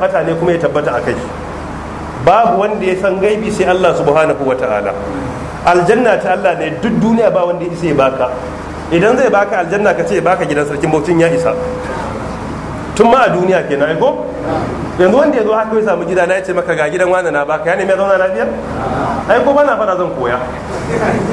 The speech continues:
To wannan aljanna ta Allah ne, kuma wannan zauna gefe sai ce ya maka kyautanta, kuma wai kai ka amince. Wannan shine asalin sa, kire shi kama iska din ai. Kayan Allah ne, mutum bai isa ya bada gidan sarki kuma ya kai labari.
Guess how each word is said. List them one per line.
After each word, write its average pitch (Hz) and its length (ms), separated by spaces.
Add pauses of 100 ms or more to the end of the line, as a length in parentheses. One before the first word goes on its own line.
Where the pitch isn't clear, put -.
To 220 140
wannan 294 340
aljanna 202 540
ta 214 160
Allah 220 260
ne, 170 140
kuma 233 240
wannan 277 180
zauna 202 240
gefe 202 220
sai 208 80
ce 190 100
ya 175 160
maka 185 160
kyautanta, 135 460 (240)
kuma 202 160
wai 220 100
kai 226 160
ka 247 220
amince. 165 340 (300)
Wannan 294 180
shine 233 220
asalin 226 340
sa, 226 140
kire 185 240
shi 190 100
kama 156 240
iska 160 320
din 131 160
ai. 110 80 (1800)
Kayan 240 400
Allah 247 380
ne, 180 80
mutum 233 260
bai 196 160
isa - 160
ya 226 60
bada 208 240
gidan 180 240
sarki 185 240
kuma 165 180
ya - 80
kai 170 140
labari. 147 340